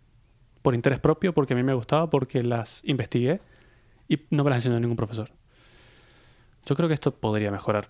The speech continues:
muchísimo, muchísimo, muchísimo. Una cosa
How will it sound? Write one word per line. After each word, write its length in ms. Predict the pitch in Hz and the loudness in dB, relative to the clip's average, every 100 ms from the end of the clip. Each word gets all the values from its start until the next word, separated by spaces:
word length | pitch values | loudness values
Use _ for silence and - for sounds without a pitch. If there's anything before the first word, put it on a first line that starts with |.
| - _ - - | -14 _ -20 -8
muchísimo, 720 | 131 117 - - 135 120 - | -6 -4 -4 -6 -6 -10 -12
muchísimo, 400 | 135 117 123 113 | -10 -8 -6 -6
muchísimo. 440 | 110 107 - - - - _ - _ - - - - - - - - _ - | -6 -8 -14 -20 -20 -20 _ -20 _ -20 -20 -20 -20 -20 -20 -20 -20 _ -2
Una 220 | 160 165 | 0 2
cosa 420 | 196 - 147 - | 0 0 -2 -4